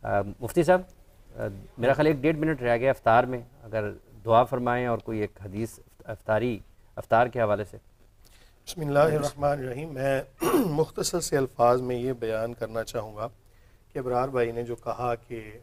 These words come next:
Speaker 2: मैंने अपनी वालदा साहिबा के लिए अस्पताल बनाया, मुझे वो हदीस बार बार याद आ रही थी कि ये सेम वाक़या जो आपके साथ हुआ, हज़रत साद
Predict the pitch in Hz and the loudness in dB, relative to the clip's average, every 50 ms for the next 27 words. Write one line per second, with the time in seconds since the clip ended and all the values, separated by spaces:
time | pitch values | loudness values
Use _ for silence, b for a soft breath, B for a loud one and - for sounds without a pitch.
0 | _ - 127 113 110 117 120 120 117 117 120 120 120 - - 123 113 113 113 113 | _ -20 -18 -16 -12 -10 -8 -8 -8 -10 -12 -16 -18 -18 -18 -14 -10 -8 -8 -6
1 | 113 123 120 - - 117 110 113 113 113 - 113 110 110 107 - - _ - 123 | -6 -6 -8 -8 -10 -10 -8 -6 -8 -8 -8 -14 -16 -14 -16 -16 -16 _ -4 -2
2 | 123 135 127 120 113 120 127 139 143 147 147 160 156 123 120 117 120 127 151 160 | -2 0 0 -2 -2 -2 -2 -2 -4 -2 -4 -2 -2 -2 -2 -2 -2 -2 -2 -4
3 | - - - 120 120 120 127 127 120 123 127 123 120 110 110 107 110 107 107 107 | -4 -4 0 4 4 4 4 2 0 0 0 0 0 -2 -4 -4 -4 -4 -4 -6
4 | 110 117 110 110 110 - - 139 139 - - - b b b b b b b b | -6 -8 -8 -10 -12 -12 -12 -12 -12 -12 -18 -20 b b b b b b b b
5 | b b b b b - - 131 147 156 - - - 156 175 202 196 165 135 127 | b b b b b -10 -4 -2 0 0 0 0 0 2 2 2 4 6 4 4
6 | 123 - - 147 147 139 131 120 120 120 - - - 135 - - 127 120 120 - | 4 4 2 2 2 4 4 4 4 2 0 -4 -8 -8 -6 -4 -4 -6 -6 -6
7 | - 104 107 117 123 117 117 113 120 135 127 - 135 127 123 123 123 - - - | -12 -12 -8 -8 -6 -6 -8 -8 -8 -8 -8 -4 -2 -2 -2 -2 -4 -6 -2 4
8 | 131 139 139 143 139 139 | 6 6 6 6 4 -4